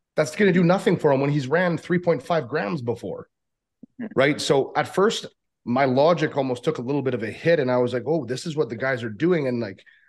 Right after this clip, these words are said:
Speaker 1: I pride myself on being a free thinker and somebody who thinks for themselves. But when you're consistently hearing these things, right, it, it can change you and shape you a little bit. So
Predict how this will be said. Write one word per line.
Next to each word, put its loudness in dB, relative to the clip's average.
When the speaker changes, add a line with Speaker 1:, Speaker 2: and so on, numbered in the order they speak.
Speaker 1:
I -2
pride 2
myself 2
on 0
being 2
a -2
free -4
thinker -4
and -6
somebody 0
who -2
thinks -6
for -6
themselves. 0
But -4
when 0
you're 0
consistently -2
hearing 2
these 0
things, -4
right, 0
it, 0
it -2
can 0
change 2
you 0
and -2
shape -2
you -2
a -2
little -4
bit. -8
So 2